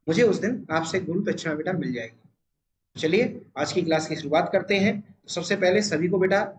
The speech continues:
मेरा good evening, सभी को very good evening। ज्यादा टाइम ना निकालते हुए हम class की शुरुआत करेंगे।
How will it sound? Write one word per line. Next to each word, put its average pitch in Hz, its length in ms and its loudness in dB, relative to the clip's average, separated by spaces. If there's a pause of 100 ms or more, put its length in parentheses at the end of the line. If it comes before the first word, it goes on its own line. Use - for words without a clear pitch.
(460)
मेरा 202 360 2
good 147 120 -2
evening, 196 380 2 (260)
सभी 165 320 2
को 208 120 6
very 208 280 2
good 202 140 2
evening। 196 320 4 (600)
ज्यादा 165 200 2
टाइम 208 240 2
ना 202 160 2
निकालते 185 460 2
हुए 190 160 4
हम 196 60 0
class 165 300 0
की 208 60 0
शुरुआत 165 380 -2
करेंगे। 190 380 0